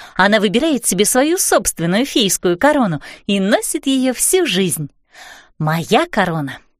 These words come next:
будет розовой и серебряной. И ещё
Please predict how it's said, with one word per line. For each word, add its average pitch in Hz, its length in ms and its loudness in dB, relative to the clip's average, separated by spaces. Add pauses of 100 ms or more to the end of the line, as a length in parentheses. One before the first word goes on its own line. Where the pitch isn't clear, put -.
будет 175 460 0
розовой 190 580 0 (260)
и 285 160 0
серебряной. 165 800 -2 (640)
И 262 80 2
ещё 180 320 2